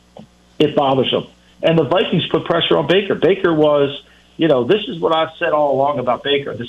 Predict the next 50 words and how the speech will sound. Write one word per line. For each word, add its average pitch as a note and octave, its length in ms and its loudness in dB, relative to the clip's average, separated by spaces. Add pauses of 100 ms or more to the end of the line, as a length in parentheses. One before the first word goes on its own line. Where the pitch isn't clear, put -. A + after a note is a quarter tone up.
scheme G#3+ 340 2
helps C3+ 300 -2
Baker. - 400 -2 (640)
Baker G#3 260 2
doesn't D#3+ 320 2
make C#3+ 220 2
the A#2+ 80 -2 (100)
scheme E3 300 -6
better. A2+ 240 0
The A#2 100 -6
scheme F#3 340 -2
makes C3 260 0
Baker D3+ 280 0
better. F#2 320 -4 (300)
Baker F3+ 260 2
needs D#3 220 0
to D3 80 -8
be B2 160 -4
bootlegs, D#3+ 680 0
wo-, B2 160 -2
drop D3 320 -2
out, D3 160 0
and C3+ 100 0
when B2+ 140 -4
you F#3 80 -6
take G#3 300 -2
that E3 120 0
away D#3+ 280 2
from C3 180 -2
him, B2 100 2
make D3+ 220 0
him D#3 80 -2
be D3+ 120 2
a B2 60 0
drop C#3+ 280 -2
back C3+ 220 -2
passer C#3+ 420 -2 (420)
and A#2+ 220 0
force G3+ 280 2
him F#3 120 0
to C#3 80 -2
stay D#3 260 0
in D3+ 60 0
the C#3 80 0
pocket D3+ 400 -4
and A#2 100 -8
make C#3+ 220 -2
tight D#3 240 -4
window C#3+ 260 -2
throws, C#3+ 420 0